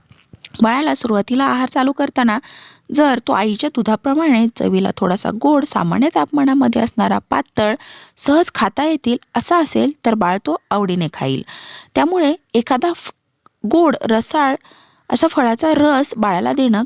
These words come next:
कधीही चांगलं, कारण तो चवीला गोड असतो, खूप पातळ असतो, त्यामुळे बाळाला सहज खाता येतो आणि आवडतो देखील. बाळाला रस सहज पिता येतो आणि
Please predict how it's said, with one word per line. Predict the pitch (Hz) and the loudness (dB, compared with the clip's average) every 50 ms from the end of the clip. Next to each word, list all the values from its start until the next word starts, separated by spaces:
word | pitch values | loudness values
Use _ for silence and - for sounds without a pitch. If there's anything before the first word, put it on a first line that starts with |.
| - | -2
कधीही | - 185 170 185 - - 240 | -2 -2 -2 -2 -2 -2 -2
चांगलं, | - 240 170 147 147 139 131 131 - | -2 -2 -2 -2 -4 -4 -6 -6 -4
कारण | - 208 247 269 240 233 - - - - - - - _ _ _ _ _ - | -2 -2 0 0 0 -2 -2 -6 -10 -20 -20 -20 -20 _ _ _ _ _ 0
तो | 254 | 0
चवीला | 233 - 208 190 180 208 226 233 202 - | 2 2 2 2 2 2 0 0 0 0
गोड | 175 190 233 349 | 0 0 2 0
असतो, | 339 - - - 269 311 - - | 0 -2 -2 -2 -2 -2 -2 -2
खूप | - 262 - - | -2 -2 0 0
पातळ | - 175 160 - - - 302 311 | -2 -4 -4 -4 -4 -2 -2 -2
असतो, | 277 - - 202 | -2 -2 -4 -4
त्यामुळे | 202 - 190 185 180 175 175 | -2 -2 -2 -2 0 0 0
बाळाला | 180 180 170 170 170 180 208 | 0 0 0 0 0 -2 -2
सहज | - - 180 175 175 - | 0 0 0 0 0 -2
खाता | - - 165 - - 330 | -2 -2 -2 0 2 2
येतो | 349 339 - - 262 262 - - | 2 2 2 2 0 0 0 0
आणि | 233 247 - | 0 0 2
आवडतो | - 208 175 147 151 175 - 156 | 0 0 0 0 -2 -2 -4 -4
देखील. | 147 147 - - - 135 110 - - - - - - - - _ - | -4 -4 -6 -6 -6 -8 -8 -8 -12 -20 -20 -20 -20 -20 -12 _ 0
बाळाला | 269 269 294 330 370 381 370 | 0 2 2 0 0 0 0
रस | 370 370 370 349 - | 0 0 0 0 0
सहज | - 294 294 311 - - - | 0 0 0 0 0 -2 -2
पिता | 226 - - 277 294 | -2 0 2 2 2
येतो | 285 254 - | 2 2 2
आणि | 226 233 | 2 2